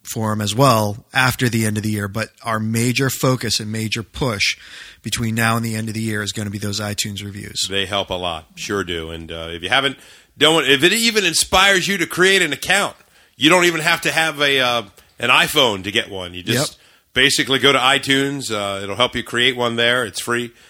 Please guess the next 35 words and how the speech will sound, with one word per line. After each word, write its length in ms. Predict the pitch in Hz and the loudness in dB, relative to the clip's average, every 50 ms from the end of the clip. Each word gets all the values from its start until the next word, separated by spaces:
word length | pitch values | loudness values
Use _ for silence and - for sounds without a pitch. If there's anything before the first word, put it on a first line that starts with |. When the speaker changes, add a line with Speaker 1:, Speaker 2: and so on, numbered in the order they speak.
| _ _ _ - | _ _ _ -8
Speaker 2:
Um, 520 | - 107 104 101 101 98 98 92 90 98 101 - | -4 -2 0 0 0 -2 -2 -4 -8 -14 -14 -8
and 140 | - 107 101 | -6 -6 -4
it 120 | 98 95 87 | -6 -6 -8
just 200 | 95 104 - - | -10 -10 -8 -8
allows 360 | 104 101 104 104 104 98 104 | -4 0 0 0 0 0 -4
a 40 | 95 | -6
wider 400 | 92 92 101 104 107 104 104 - | -4 -2 0 0 0 0 -2 -4
audience 480 | 101 101 101 101 98 98 95 - - - | -4 -4 -4 -2 -4 -4 -6 -8 -10 -10
to 280 | - 104 92 90 92 101 | -8 -8 -8 -8 -10 -8
learn 220 | 98 98 98 98 | -6 -6 -4 -4
of 100 | 101 98 | -4 -6
us. 120 | 101 104 - - - - - - - _ _ | -8 -10 -12 -16 -20 -20 -20 -20 -20 _ _
And, 320 | - 131 127 123 120 110 | 0 2 2 2 2 2
uh, 300 | 120 117 117 113 110 110 - | 2 4 4 4 2 0 -2
you 80 | - 135 | -2 0
know, 100 | 131 127 | 2 2
the 100 | 117 120 | 2 2
reviews 520 | 117 120 120 110 143 175 190 196 185 160 - | 0 -2 -2 2 2 2 4 4 2 0 2
help 240 | 147 147 143 135 131 | 2 2 2 0 -2
a 80 | 110 | -4
little 220 | 123 127 135 135 127 | 0 0 0 0 0
bit 100 | 127 123 | -2 -2
more. 180 | 135 127 117 | -2 0 0
Some 200 | 107 - 170 180 | 2 2 0 0
people 200 | - 202 160 151 | 0 -2 -2 -2
just 200 | 131 135 123 - | -4 -4 -4 -4
rate. 500 | 117 113 135 143 127 110 120 - - - - _ _ _ - - | 0 2 4 4 4 2 -2 -8 -14 -18 -18 _ _ _ -10 -6
Speaker 1:
Mm-hmm. 220 | 135 123 123 123 120 | -4 -2 -2 -2 0
Speaker 2:
I 20 | |
think 160 | 117 156 165 | 0 0 2
we 80 | 170 165 | 2 2
have, 80 | 135 | 2
like, 160 | 131 127 117 - | 2 0 0 0
sixty-two 640 | - - - 165 - - 175 160 - - 151 139 | 0 0 0 0 -2 -2 -4 -4 -2 0 0 2
ratings. 640 | 127 123 135 135 127 120 113 107 104 101 98 - - | 4 4 6 6 6 4 2 0 -2 -6 -8 -8 -12